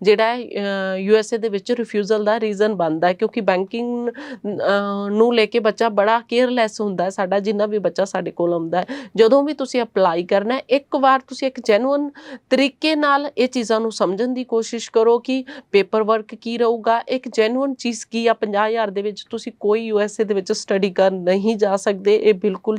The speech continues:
ਝੂਠ ਹੈ। ਇਹਦੇ ਉੱਤੇ ਬਿਲਕੁਲ ਫੋਕਸ ਨਾ ਕਰੋ। ਜੇ ਤੁਸੀਂ ਆਪਣੀ ਫੀਸ ਭਰ ਸਕਦੇ ਹੋ, ਕਿਸੇ ਵੀ ਬੇ-, ਕੰਟਰੀ 'ਚ ਤੁਸੀਂ ਜਾ ਰਹੇ ਹੋ, ਤੁਹਾਨੂੰ ਆਪਣੀ ਸਟੱਡੀ ਦੀ ਜਿਹੜੀ ਟਿਊਸ਼ਨ ਫੀਸ ਆ ਉਹ ਪੇ ਕਰਕੇ ਹੀ ਜਾਣਾ ਪਊਗਾ।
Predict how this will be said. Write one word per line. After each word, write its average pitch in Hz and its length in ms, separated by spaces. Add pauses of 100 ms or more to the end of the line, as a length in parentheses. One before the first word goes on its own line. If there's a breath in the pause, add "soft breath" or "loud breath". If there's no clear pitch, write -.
ਝੂਠ 202 340
ਹੈ। 226 180 (340 loud breath)
ਇਹਦੇ 220 200
ਉੱਤੇ 214 240
ਬਿਲਕੁਲ 196 340
ਫੋਕਸ 202 420
ਨਾ 220 140
ਕਰੋ। 214 220
ਜੇ 202 280
ਤੁਸੀਂ 220 240
ਆਪਣੀ 220 200
ਫੀਸ 202 440
ਭਰ 196 160
ਸਕਦੇ 175 380
ਹੋ, 196 80
ਕਿਸੇ 277 340
ਵੀ 302 140
ਬੇ-, 208 380
ਕੰਟਰੀ 226 340
'ਚ 233 100
ਤੁਸੀਂ 226 300
ਜਾ 175 260
ਰਹੇ 180 120
ਹੋ, 180 160 (320 loud breath)
ਤੁਹਾਨੂੰ 247 260
ਆਪਣੀ 233 320
ਸਟੱਡੀ 220 540
ਦੀ 208 240
ਜਿਹੜੀ 196 320
ਟਿਊਸ਼ਨ 208 440
ਫੀਸ 196 340
ਆ 220 40
ਉਹ 208 100
ਪੇ 202 260
ਕਰਕੇ 196 460 (100)
ਹੀ 247 180
ਜਾਣਾ 185 320
ਪਊਗਾ। 180 380